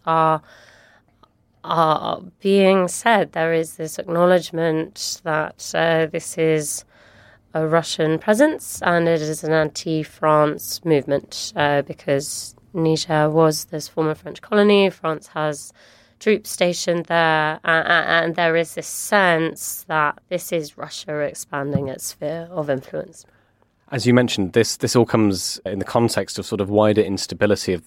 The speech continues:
Speaker 2: in the Sahel. Could you just briefly talk about what's happening in the region?
Speaker 1: In the last few years, there's been a lot of instability across the region, and there's been these jihadist insurgencies. And what we've seen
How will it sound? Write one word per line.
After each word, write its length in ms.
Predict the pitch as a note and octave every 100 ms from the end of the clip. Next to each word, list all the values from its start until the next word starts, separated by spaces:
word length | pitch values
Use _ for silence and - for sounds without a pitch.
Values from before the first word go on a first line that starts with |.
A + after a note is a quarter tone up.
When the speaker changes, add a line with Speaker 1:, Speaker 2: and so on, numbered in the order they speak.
| -
Speaker 2:
in 120 | A2+
the 80 | G#2
Sahel. 540 | - F2 F#2 D2 E2 -
Could 160 | E3+
you 80 | F#3
just 220 | D#3+ B2
briefly 340 | A#2 A2 - F2+
talk 180 | G2+
about 160 | F#2+ G2
what's 220 | G#2 G#2+
happening 300 | A2 G2 F#2+
in 80 | F#2
the 80 | F2
region? 340 | F2+ E2+ G#2+ - _ _ _ _ _ _
Speaker 1:
In 180 | - F#3+
the 120 | F#3+
last 340 | F#3+ G3 G3 -
few 180 | F#3
years, 720 | F3+ F3+ E3+ E3 E3+ F3 - -
there's 220 | - E3
been 160 | D#3 E3+
a 60 | E3
lot 460 | F3 F#3+ F3+ -
of 100 | E3
instability 1000 | D#3+ D3 - D3 D3 - - D#3 D3+ D3+ D3+ D3
across 360 | - - C#3+ -
the 80 |
region, 420 | D3 D3+ C#3 D3 D3+
and 100 | D3+
there's 460 | C#3+ C#3+ - - _
been 200 | - D#3
these 440 | D3+ D3 D3 C#3+ -
jihadist 540 | - C#3 D3+ D3 -
insurgencies. 1120 | D#3 - D3 D3 D3 - - D3 D3 D#3 - -
And 140 | E3
what 160 | D#3 D3+
we've 160 | D#3+
seen 640 | D3+ - E3 D#3+ D#3 D3+